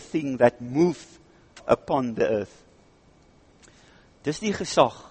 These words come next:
wat God vir die mens gegee het, ouens. Hy het homself gegee vir die mens. "Because he created us in his own image," sê dit daar in, in sewenentwintig. Uh, "In the image of God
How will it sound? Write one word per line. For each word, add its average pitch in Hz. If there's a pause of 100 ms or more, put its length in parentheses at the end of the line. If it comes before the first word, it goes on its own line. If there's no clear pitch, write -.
(680)
wat -
God -
vir -
die 135
mens 113
gegee 117
het, 101
ouens. 95 (1300)
Hy 110
het 143
homself 175
gegee 135
vir 135
die 113
mens. 95 (920)
"Because 143
he 139
created 151
us 196 (540)
in 131
his 131
own 160
image," 143
sê 120
dit 113
daar 104
in, 101
in 104
sewenentwintig. 104 (1120)
Uh, 110
"In 160
the 160
image 208
of 127
God 127